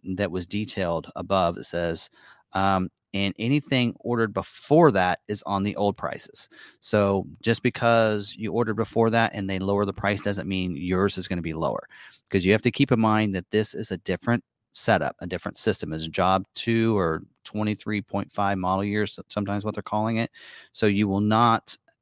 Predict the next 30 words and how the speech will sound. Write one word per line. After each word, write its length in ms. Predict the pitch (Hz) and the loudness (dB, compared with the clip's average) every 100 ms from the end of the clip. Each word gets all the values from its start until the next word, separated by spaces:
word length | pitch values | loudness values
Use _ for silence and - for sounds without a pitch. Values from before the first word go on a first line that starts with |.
| 104 - _ - | -16 -16 _ -16
you 300 | 76 101 104 | -8 -2 2
will 80 | |
not 180 | 113 127 | 4 2
be 120 | 117 | 2
re-invoiced 720 | 107 107 104 107 98 98 92 98 | 0 0 0 -2 0 -2 -2 -4
if 120 | - | -4
you 80 | 92 | -2
ordered 300 | 95 95 85 | 0 2 0
prior 380 | - - 104 101 | -2 2 4 2
to 260 | - 101 95 | 0 -2 -2
May 300 | 90 90 85 _ | -2 -2 -4 _
third. 340 | 92 78 - - - - - - | 0 0 -4 -14 -20 -20 -20 -12
So 180 | - - | -2 -2
if 80 | - | 0
you 80 | 87 | 2
order 180 | 101 | 2
before 320 | 98 - 107 101 | 2 2 2 4
that, 240 | 104 104 | 2 2
you 160 | 95 98 | 0 -2
will 80 | |
be 180 | 101 98 | -2 -2
on 220 | - 90 | -2 -2
the 140 | 90 - | -2 -2
old 320 | 92 101 92 | 0 0 2
Mach-E 340 | 92 92 - | 0 0 -2
prices. 540 | - - 131 135 - - | -6 0 2 0 -6 -14
But, 600 | - 117 196 151 76 - _ _ _ _ | -10 0 2 2 -2 -8 _ _ _ _
uh, 320 | 107 101 95 90 | -4 -2 -2 -4
Ford 460 | - 165 160 113 | 0 4 4 4
did, 500 | 120 185 110 101 110 | 2 4 4 4 0